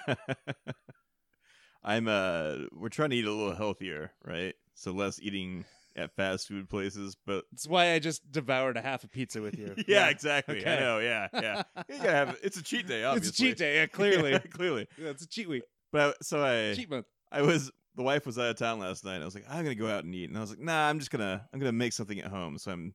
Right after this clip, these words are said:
Speaker 1: standing in my underwear in my kitchen, boiling water for macaroni and cheese and eating a spoonful of that Biscoff cookie butter.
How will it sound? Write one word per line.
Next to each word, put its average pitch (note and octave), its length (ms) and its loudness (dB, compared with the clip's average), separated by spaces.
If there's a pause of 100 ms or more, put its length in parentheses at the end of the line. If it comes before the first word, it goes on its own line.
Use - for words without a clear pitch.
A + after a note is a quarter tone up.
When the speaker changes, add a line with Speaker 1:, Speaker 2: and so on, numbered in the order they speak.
(140)
Speaker 1:
standing C#3 420 -2
in B2 80 0
my A2+ 180 0
underwear G2 520 -2 (840)
in C3 100 -2
my C3 120 2
kitchen, F#2 600 -4 (420)
boiling C3 320 2
water A2+ 260 2
for G#2+ 120 -8
macaroni G#2 500 -2
and F#2+ 100 -8
cheese F#2+ 360 -6
and E2+ 120 -4
eating G2+ 260 0
a F#2 80 -2
spoonful G#2+ 680 -4
of F#2+ 120 -6
that F2+ 180 -4 (260)
Biscoff G2+ 480 -4
cookie A2 300 -6
butter. A#2+ 420 -2